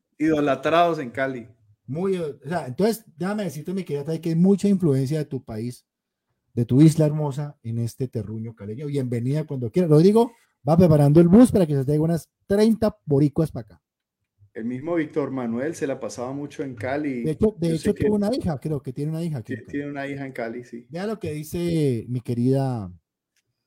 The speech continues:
Speaker 2: Tai. Rodrigo en Amazon, cuando trabajábamos juntos,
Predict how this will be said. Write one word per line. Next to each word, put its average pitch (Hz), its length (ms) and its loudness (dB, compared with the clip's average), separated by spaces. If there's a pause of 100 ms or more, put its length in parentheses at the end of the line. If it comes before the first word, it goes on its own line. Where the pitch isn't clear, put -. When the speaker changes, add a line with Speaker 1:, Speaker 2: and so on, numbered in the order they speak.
(400)
Speaker 2:
Tai. 117 340 -6
Rodrigo 208 480 -6
en 190 160 -8
Amazon, 175 580 -8 (540)
cuando 143 280 4
trabajábamos 147 760 0
juntos, 165 580 -4